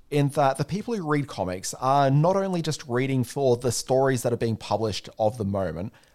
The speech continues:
but much like hardcore film people, like, there's a film canon. So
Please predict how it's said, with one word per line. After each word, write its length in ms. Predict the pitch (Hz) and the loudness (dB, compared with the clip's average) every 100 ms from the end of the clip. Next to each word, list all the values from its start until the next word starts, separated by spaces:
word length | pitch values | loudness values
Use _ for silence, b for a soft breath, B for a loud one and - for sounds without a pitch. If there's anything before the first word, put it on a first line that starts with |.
| b | b
but 140 | 196 | 4
much 260 | 185 240 - | 4 0 2
like 160 | 220 | 2
hardcore 580 | - 151 156 - 170 139 | 2 0 0 2 4 4
film 320 | - 139 156 | 4 2 2
people, 520 | 131 113 113 110 117 - b b | 0 -4 -6 -8 -8 -10 b b
like, 120 | 160 | 4
there's 140 | 170 175 | 4 0
a 60 | |
film 260 | - 202 175 | 2 2 2
canon. 560 | - - 131 95 - - _ - - - _ | -2 -2 0 -2 -6 -18 _ -20 -20 -20 _
So 540 | - 165 160 165 156 | -4 2 4 4 2